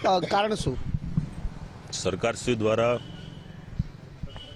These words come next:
Speaker 2: જ્યારે આનંદીબેન પટેલની સરકાર હતી ત્યારે કેસો પરત ખેંચવાની જે પ્રક્રિયા ચાલુ હતી, એ વખતે ગંભીર અને અતિ ગંભીર પ્રકારના કેસો બે હજાર સત્તર પહેલાના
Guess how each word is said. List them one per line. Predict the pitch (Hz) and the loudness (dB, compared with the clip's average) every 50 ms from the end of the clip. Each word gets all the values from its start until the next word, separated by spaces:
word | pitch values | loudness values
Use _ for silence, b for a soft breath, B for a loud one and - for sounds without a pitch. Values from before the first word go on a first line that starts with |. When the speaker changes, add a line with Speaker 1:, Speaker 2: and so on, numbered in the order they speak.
| - - - | -16 -12 -6
Speaker 2:
જ્યારે | 90 90 101 107 113 104 | -2 0 2 2 2 2
આનંદીબેન | 95 104 110 113 123 131 127 110 | 2 2 2 2 4 2 2 2
પટેલની | 95 110 98 110 113 110 | 2 2 2 2 2 2
સરકાર | - - 98 98 113 110 104 | 2 0 0 2 2 4 4
હતી | 110 107 117 | 4 2 2
ત્યારે | 107 104 101 104 104 | 2 4 4 2 2
કેસો | - - 98 - - 104 | 0 -2 -2 0 0 0
પરત | - 101 104 104 - | 2 2 0 0 0
ખેંચવાની | - - 98 - 107 101 101 | 0 0 0 2 2 2 2
જે | 98 101 | 2 2
પ્રક્રિયા | 104 - - 90 - 101 101 101 95 | 0 0 -2 -2 0 2 2 2 2
ચાલુ | 90 - 92 90 90 98 95 | 2 2 2 4 6 6 6
હતી, | 101 101 - 90 95 - B B B B B B B B - | 4 4 2 -2 -2 -4 B B B B B B B B -2
એ | - 104 | 0 2
વખતે | 110 117 120 - - - 131 131 127 127 - - 73 - - | 2 2 2 0 0 0 2 2 2 2 0 -2 -6 -6 -2
ગંભીર | 98 95 101 101 113 123 123 | 0 2 2 4 4 4 4
અને | 127 117 | 2 2
અતિ | 107 90 117 | 0 2 0
ગંભીર | 101 104 101 101 113 120 | 0 2 2 2 2 2
પ્રકારના | 107 110 110 101 113 107 110 110 | 2 0 0 2 2 2 2 2
કેસો | 95 - 107 107 - 123 | 2 2 0 2 2 2
બે | 101 104 101 107 | 4 4 4 4
હજાર | 107 120 120 | 4 4 2
સત્તર | 104 - - 113 - - 131 120 | 0 0 -2 -2 0 0 -2 0
પહેલાના | - 101 98 98 95 98 110 | 0 2 2 2 2 0 -2